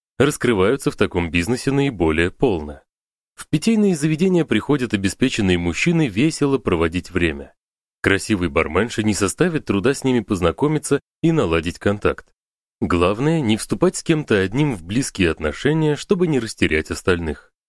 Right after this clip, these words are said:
Особенность китайских мужчин состоит в том, что если они помогают в чём-то женщинам, то совсем не факт, что будут требовать что-то взамен. Они могут повезти в ресторан, сделать дорогой подарок, а потом на этом остановиться и вообще пропасть из поля зрения.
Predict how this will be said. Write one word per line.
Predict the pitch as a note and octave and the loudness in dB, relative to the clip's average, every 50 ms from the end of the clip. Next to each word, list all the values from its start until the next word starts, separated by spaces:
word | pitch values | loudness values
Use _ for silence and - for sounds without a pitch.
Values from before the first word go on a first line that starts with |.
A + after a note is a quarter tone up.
| _ _ _ _ _ _ _ _ - | _ _ _ _ _ _ _ _ -2
Особенность | - G2+ G#2+ - G#3 F3+ E3 F3 E3 D#3 - - | 0 0 2 2 0 0 2 0 0 -2 -4 -4
китайских | - C3 - D3+ D3+ C#3 - - A2 - - | -4 0 0 0 0 0 -2 -6 -6 -2 0
мужчин | G#2 G2 F#2+ - - - F#3 F3+ C3 | 0 0 0 0 2 2 2 2 2
состоит | F#2+ - F2+ D#2+ - - F2+ E2 D#2+ - | 0 -2 -4 -4 0 0 0 0 -2 -4
в | - - | -6 -2
том, | - D#3+ E3 C#3 | 0 0 0 0
что | - - - G2 | -4 -4 -2 -2
если | A2+ D#3+ G3 - - D#3+ D#3+ - | 0 0 -2 -2 0 -2 -2 0
они | - B2 B2+ B2+ B2 A#2+ | 0 -2 0 2 2 0
помогают | G2 - E2+ D#2 E2 D#2+ D#2+ G#2 G#2+ F#2+ - | 0 0 -2 0 0 0 2 2 0 0 0
в | - - | -4 -6
чём-то | - - G#2 F#2 - F2 | -2 -2 -2 0 0 -4
женщинам, | D#2+ D2+ F2 C3 E3+ D#3+ - - E2+ D#2+ D2+ D2 - _ _ _ _ _ _ _ | -4 0 0 0 0 0 -2 -4 -4 -4 -6 -6 -8 _ _ _ _ _ _ _
то | - B2 D#3 | 0 0 2
совсем | - - G3 - - - D3 D3+ E3 | 2 0 0 0 2 0 2 2 2
не | F3+ F3+ | 2 0
факт, | - - F2 E2+ F2+ - - | 0 0 0 0 0 0 -4
что | - - - F#3 | -8 -4 -2 -2
будут | D#3 B2+ G#2+ F#2 A#2+ - | 0 0 -2 -2 -2 -4
требовать | - - F#2+ E2+ D2+ D2+ E2 F#2+ A#2 - | -2 -2 0 0 -2 -2 -2 -4 -4 -2
что-то | - - - D2+ - E2+ | -2 -2 -2 -2 -2 -2
взамен. | D#2+ E2 F2 G#2 A#2 C3 A#2 E2 C#2+ C#2 _ _ _ _ _ _ _ _ _ _ - | -4 -2 -2 -2 0 0 -2 -2 -4 -6 _ _ _ _ _ _ _ _ _ _ -2
Они | - G2 A#2 F3+ A3+ | 0 0 2 2 2
могут | G#3 F3+ F#3 E3 - - - | 2 2 2 0 0 -4 -4
повезти | - - F#2+ D#2+ F2 E2 - - G3 | -2 -2 -2 0 -2 -4 -2 0 0
в | E3+ - | 0 0
ресторан, | F#2 F2+ - - - E2+ D2+ D#2 F#2+ B2 C3+ B2+ A#2 G#2 | 0 -2 -2 0 0 0 0 0 -2 -2 -2 -4 -6 -6
сделать | E2 E2 F#2 D3 G#3+ G3 E3 C#3+ A#2 G2 | -6 -4 0 0 0 2 0 -2 -2 0
дорогой | G#2+ G2+ F#2 F2+ E2+ F2+ | 0 0 0 2 0 -2
подарок, | D#2+ - - D#2+ D2+ - C3 D3+ D3+ C#3 - _ _ _ _ _ _ - | -2 0 -2 -2 2 2 2 2 0 -2 -4 _ _ _ _ _ _ 0
а | F#2+ F2+ | 0 2
потом | F2+ - G#2 - F#3 G3 F#3 | 2 2 2 2 2 2 2
на | D#3+ D#3+ D#3+ | 2 2 2
этом | D3+ C#3+ B2 A#2+ | 0 -2 -2 -2
остановиться | A#2 - - G2+ F#2+ F2+ E2+ E2+ A#2+ D#3 - - C3+ | -2 -2 -2 0 2 2 2 2 0 -2 -2 -2 -2
и | C#3+ B2+ A2 G2+ | 0 2 2 2
вообще | F#2 F2 E2+ D#2+ - - - - D3 | 4 2 2 0 -2 -2 -2 -2 -2
пропасть | C#3+ - D#2 D#2 D2 - G#2+ A#2+ - - | 0 0 -2 -2 0 -2 -2 -4 -4 -8
из | A2+ - | -14 -10
поля | _ - A#2 A2 G#2 G#2 | _ -2 0 0 0 0
зрения. | G2+ A2 G#2+ G#2+ F#2 D#2 D2+ C#2+ C#2 - | 0 0 0 0 -2 -2 -8 -12 -14 -16